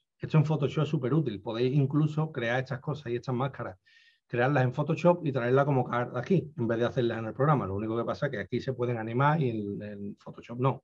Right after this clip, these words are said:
Entonces, mejor crearlas aquí, es lo que os quiero decir. Si este modo de fusión no, no os convence, pues hay otro que es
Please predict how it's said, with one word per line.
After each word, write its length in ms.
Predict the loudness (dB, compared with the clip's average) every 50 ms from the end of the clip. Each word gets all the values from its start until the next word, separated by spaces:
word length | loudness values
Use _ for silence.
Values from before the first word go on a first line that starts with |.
| _ _
Entonces, 340 | _ -14 -14 -12 -12 -14 -16 _ _ _ _ _ -20 _ _ _ _ _ _
mejor 300 | -4 -2 0 2 2 0
crearlas 360 | 2 2 0 0 0 0 -2
aquí, 120 | -4 -4 -6
es 80 | -8
lo 100 | -8 -8
que 60 | -8 -8
os 60 | -8
quiero 180 | -8 -12 -12
decir. 200 | -14 -14 -18 -20 _ _ _ _ -20 _ _ _ _ _ _ _ _ _ _ _
Si 160 | 0 4 6 6
este 160 | 6 8 8
modo 180 | 8 10 10
de 100 | 8 8
fusión 360 | 8 4 4 6 6 6 8 8
no, 460 | 8 8 8 8 8 8 6 6 6 4 4 2 2 -2 -6 _ _ _ _ _ _ _ _ _ _ _ _ _ -18 -16 _ 0
no 160 | 4 4 4
os 60 | 6
convence, 540 | 6 4 6 6 6 4 2 2 0 -2 0
pues 180 | 2 2 2
hay 40 | 2
otro 220 | 2 2 2 0 0
que 140 | 0 0 0
es 120 | -2 -6